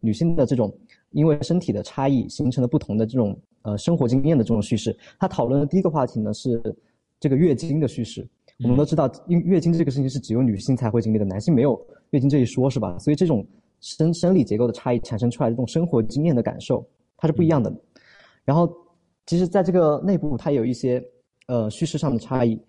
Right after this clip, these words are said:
Speaker 1: 如说，我们一谈到月经，第一个想到就是它和，可能和生殖相关联。女性到了那个排卵期了，或者说女性第一次出现月经的时候，它就标-，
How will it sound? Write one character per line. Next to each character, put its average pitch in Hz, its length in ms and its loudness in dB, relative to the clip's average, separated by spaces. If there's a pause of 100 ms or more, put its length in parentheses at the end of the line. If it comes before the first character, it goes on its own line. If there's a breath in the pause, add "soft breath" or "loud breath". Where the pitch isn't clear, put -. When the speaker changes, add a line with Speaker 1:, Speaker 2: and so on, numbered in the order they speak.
(340 soft breath)
Speaker 1:
如 139 60 4
说， 170 120 2
我 156 40 4
们 131 100 4
一 151 40 2
谈 135 180 -2
到 131 60 2
月 135 160 4
经， 127 280 0 (600)
第 165 120 4
一 175 40 4
个 165 100 4
想 110 120 0
到 110 100 2
就 120 100 2
是 117 80 0
它 135 260 -2
和， 113 180 0
可 113 120 -4
能 113 80 2
和 107 160 0
生 160 260 2
殖 95 300 -4
相 107 180 0
关 113 160 2
联。 95 160 -2
女 104 80 2
性 131 160 2
到 131 120 2
了 123 120 2
那 120 100 4
个 101 280 0 (400 soft breath)
排 113 240 -4
卵 117 120 2
期 - 200 -2
了， 117 180 0
或 - 100 0
者 127 40 2
说 131 120 2
女 104 300 0
性 131 200 -2
第 135 100 2
一 143 40 4
次 139 120 -2
出 - 180 -2
现 120 340 0 (360 loud breath)
月 147 120 2
经 123 140 2
的 123 80 4
时 117 140 -2
候， 107 100 -2
它 127 160 -2
就 123 60 -2
标-， 120 200 0